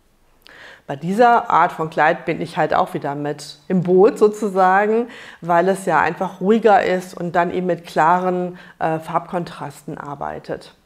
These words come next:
Bei dem Material bin ich allerdings raus, ja. Ähm, aber bei dem glatten Material, was ich jetzt hier zum Beispiel habe, hat das einfach eine verschlankende Wirkung und ich würde auch zum Beispiel auf den Mittelbetonung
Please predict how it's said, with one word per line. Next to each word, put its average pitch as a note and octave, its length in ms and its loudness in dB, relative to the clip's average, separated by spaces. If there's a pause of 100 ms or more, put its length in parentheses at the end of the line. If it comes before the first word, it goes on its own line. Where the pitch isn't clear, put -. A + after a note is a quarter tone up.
(240)
Bei E3+ 100 -8
dem D#3 140 -6
Material D#3+ 680 -4 (140)
bin D#3+ 140 -6
ich E3 180 -10
allerdings E3 560 -4
raus, F#3 460 2
ja. D#3 280 0 (480)
Ähm, D#3+ 520 -6 (140)
aber F3+ 300 2
bei F3+ 220 0
dem E3+ 260 -6
glatten E3+ 400 0
Material, G3+ 520 2
was F3+ 160 -6
ich F#3 160 -6
jetzt G3 240 -2
hier F3+ 120 -6
zum F3 220 -8
Beispiel E3 440 -6
habe, E3+ 460 2 (400)
hat F3+ 160 -6
das F#3 180 -6
einfach E3+ 220 -6
eine F3 180 -6
verschlankende E3+ 720 -6
Wirkung F#3 360 -2
und F#3+ 120 -4
ich F#3 140 -10
würde F3+ 320 4
auch D#3+ 240 4
zum F#3 180 -8
Beispiel E3 280 -6
auf - 160 -4
den F3 200 -2
Mittelbetonung E3+ 1120 0